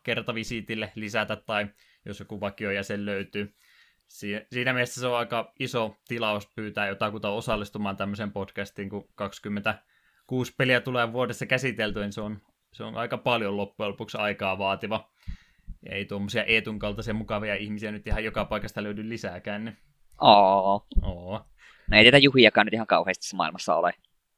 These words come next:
Speaker 1: Joo, mä vaan vittisin itsekseni tällä höpistä, niin sen takia olisi mukava, kun olisi muitakin ihmisiä. Vielä me Eetun kanssa kahdestaankin pärjätään, mutta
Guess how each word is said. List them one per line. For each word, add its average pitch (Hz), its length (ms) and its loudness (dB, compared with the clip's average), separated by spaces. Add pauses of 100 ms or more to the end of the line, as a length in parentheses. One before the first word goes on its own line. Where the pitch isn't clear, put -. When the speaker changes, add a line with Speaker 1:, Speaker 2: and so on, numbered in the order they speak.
(360)
Speaker 1:
Joo, 98 160 -10
mä 98 180 -8
vaan 107 180 -2
vittisin 110 480 -6 (120)
itsekseni 107 480 -6
tällä 101 220 -4
höpistä, 104 420 -8
niin 101 200 -8
sen 98 200 -10
takia 101 240 -8
olisi 104 120 -10
mukava, 101 280 -8
kun 107 120 -12
olisi 104 180 -14
muitakin 104 480 -10
ihmisiä. 101 360 -8 (520)
Vielä 120 160 -4
me 117 140 -4
Eetun 110 220 -6
kanssa 110 180 -8
kahdestaankin 101 560 -6
pärjätään, 98 480 -4
mutta 101 320 -10